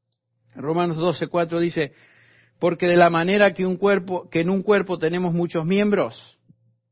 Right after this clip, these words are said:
pero no todos los miembros tienen la misma función, así nosotros, siendo muchos, somos un cuerpo en Cristo y todos miembros los unos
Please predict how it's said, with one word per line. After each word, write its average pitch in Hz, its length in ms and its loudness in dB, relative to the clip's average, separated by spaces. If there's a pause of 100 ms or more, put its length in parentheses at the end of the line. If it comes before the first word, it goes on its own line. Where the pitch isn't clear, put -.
(440)
pero 160 220 0
no 196 180 -2
todos 208 240 4
los 180 100 0
miembros 190 380 2
tienen 190 240 2
la 170 120 4
misma 185 340 0
función, 196 680 0 (1120)
así 202 260 0
nosotros, 233 720 0 (600)
siendo 233 520 4
muchos, 254 640 4 (240)
somos 175 380 -4
un 214 120 0
cuerpo 247 300 4
en 277 80 0
Cristo 233 460 2 (280)
y 170 140 -2
todos 240 540 6 (360)
miembros 196 680 4 (300)
los 170 320 0
unos 196 500 2